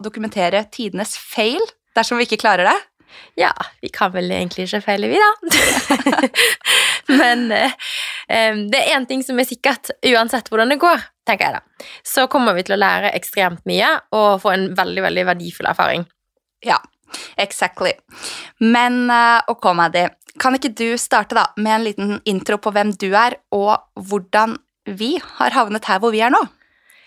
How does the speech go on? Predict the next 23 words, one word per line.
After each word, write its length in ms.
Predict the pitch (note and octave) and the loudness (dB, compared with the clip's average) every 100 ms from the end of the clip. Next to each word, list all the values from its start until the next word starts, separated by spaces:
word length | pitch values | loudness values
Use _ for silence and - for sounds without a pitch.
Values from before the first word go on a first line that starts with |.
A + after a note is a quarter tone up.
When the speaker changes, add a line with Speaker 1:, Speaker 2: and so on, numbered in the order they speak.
| - - - - | -20 -20 -18 -4
Speaker 2:
Yes, 280 | A#3+ C#4+ - - - | 2 2 0 -8 0
så 140 | C#4+ C#4 C#4 - | 4 6 6 4
jeg 260 | C#4+ B3 | 2 2
er 140 | A#3 G#3+ | 2 0
jo 100 | G3+ | 0
da 220 | G3+ G3 | 0 0
Madeleine, 560 | G3+ F#3+ G3+ F#3+ C#4 - | -4 -2 0 0 -2 -6
eh, 440 | - G#3+ G3+ G3 G3 | -2 0 2 2 0
og 240 | G3+ G3 | 0 0
C 180 | F#3 - | 0 -2
E 140 | F#3+ F#3 | 2 2
O 80 | G3+ F3+ | 4 2
og 120 | F3 | 0
co-founder 520 | - F#3+ E3+ F3+ G4 | -2 -2 0 2 0
i 160 | - G#3+ | 0 -4
Stack. 320 | - F4+ - _ _ _ _ _ _ _ - - - | 2 0 0 _ _ _ _ _ _ _ -18 -18 -6
Jeg 320 | G#3+ A3+ A#3+ | 0 2 2
har 80 | A#3+ | 2
jobbet 300 | G#3+ G#3+ - | 0 -2 -2
åtte 340 | G3+ - - | -6 -6 0
år 220 | A#3 G#3 G3+ | 4 4 2
i 60 | A3 | 0
finans 380 | A3+ C4 D#4+ | 2 2 0